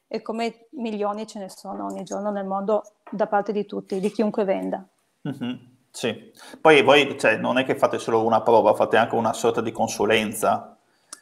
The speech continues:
Speaker 1: Infatti,
Speaker 2: In base,
Speaker 1: bravo.
Speaker 2: in base alla tipologia di persona che avete davanti, eh, sia, eh, eh, fisicamente, ma anche di cosa vuole del suo matrimonio. Quindi, mm, penso che,
Speaker 1: Eh sì,
Speaker 2: eh,
Speaker 1: sì. Sì,
Speaker 2: eh,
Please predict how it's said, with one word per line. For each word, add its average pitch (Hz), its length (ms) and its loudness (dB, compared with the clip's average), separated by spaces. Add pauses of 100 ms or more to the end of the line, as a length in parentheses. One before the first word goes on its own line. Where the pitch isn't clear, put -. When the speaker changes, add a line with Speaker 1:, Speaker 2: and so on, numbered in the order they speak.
(120)
Speaker 1:
Infatti, 214 560 6
Speaker 2:
In 127 140 0
base, 120 320 10
Speaker 1:
bravo. 117 560 8
Speaker 2:
in 117 80 -2
base 131 300 8
alla 117 200 6
tipologia 123 460 0
di 127 140 -4
persona 120 500 2
che 120 80 0
avete 113 220 2
davanti, 131 840 6
eh, 110 400 2
sia, 123 460 8
eh, 110 800 2
eh, - 80 -12
fisicamente, 131 800 2
ma 110 160 2
anche 127 380 2
di 117 100 -2
cosa 117 260 -2
vuole 117 340 4
del 98 120 -2
suo - 120 -10
matrimonio. 113 760 2
Quindi, 110 440 -4
mm, - 400 -20
penso 113 400 -2
che, 107 420 4
Speaker 1:
Eh - 40 -2
sì, - 140 -2
Speaker 2:
eh, 95 400 2 (340)
Speaker 1:
sì. - 320 -18 (540)
Sì, - 120 -8
Speaker 2:
eh, 196 220 -8